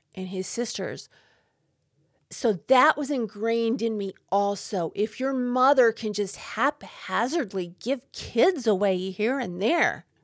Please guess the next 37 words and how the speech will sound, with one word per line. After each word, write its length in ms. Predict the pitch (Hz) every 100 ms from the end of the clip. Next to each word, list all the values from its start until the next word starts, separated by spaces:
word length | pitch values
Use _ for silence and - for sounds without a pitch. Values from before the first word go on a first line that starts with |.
| _ _ _
you 140 | 220
know, 100 | 220
I 120 | 254 247
think, 280 | 247 277 - -
I 120 | 220
think 220 | 294 254
kind 220 | 226 240
of 60 | 226
by 140 | 196
proxy, 540 | 185 202 262 - 392 233
I 100 | 240
got 240 | 196 175
my 200 | 180 170 -
dad's 680 | 196 330 392 - 180 - - - _ _ _ _ _ _ _ _ _ _ _ -
abandonment 680 | 240 247 240 220 208 165 - _
issues. 680 | 185 180 - 151 - - - - _ - _ -
But 100 | 294
I 60 |
don't, 260 | 392 508 440 -
I 100 | 330
don't 200 | 440 349
have 300 | 339 339 262
those 200 | 240 214
abandonment 440 | 220 233 269 -
fears 360 | - 220 208 202
anymore. 520 | 220 208 202 196 175 - -
I 100 | -
think 220 | 330 539 415
in 80 |
some 400 | - - 196 220 -
areas 520 | 226 226 240 226 220
I 120 | 233
do. 220 | 214 240 -
I 100 | 214
think 240 | 240 226
my 180 | 226 190 _
dog, 520 | - 185 196 202 220